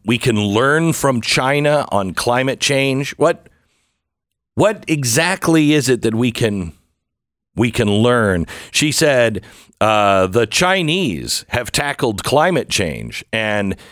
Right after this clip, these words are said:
they've been very sensitive. And they've actually invested a lot in their solutions to achieve their goals." Now, if their goals are to destroy the West,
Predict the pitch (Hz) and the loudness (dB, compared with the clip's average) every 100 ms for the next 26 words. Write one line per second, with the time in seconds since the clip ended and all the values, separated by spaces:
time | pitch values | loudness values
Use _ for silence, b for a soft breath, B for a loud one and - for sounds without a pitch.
0 | B B - 120 160 180 123 90 151 156 | B B -4 -2 0 -2 -2 -2 0 2
1 | 139 - 135 156 - 78 58 57 - - | 0 2 0 0 -2 -4 -6 -10 -10 -4
2 | 123 127 135 175 - 165 127 113 107 123 | -2 0 0 0 0 0 0 0 2 0
3 | - 117 104 92 92 120 165 165 117 104 | 2 0 2 0 0 2 2 2 2 0
4 | 92 101 110 143 113 95 - 104 85 - | 0 -2 0 0 -2 -4 -2 -2 0 -2
5 | 131 120 107 98 117 151 117 58 - - | -2 -2 -2 0 2 2 0 -4 -10 -10
6 | _ _ b b b 139 151 127 135 113 | _ _ b b b -4 -2 0 0 2
7 | 151 208 240 190 143 123 143 123 135 - | 4 4 4 2 0 0 0 2 2 2
8 | - - 170 185 196 196 147 131 127 180 | 2 4 4 6 4 2 0 2 2 2
9 | - 107 95 - - | 0 -4 -4 -4 -4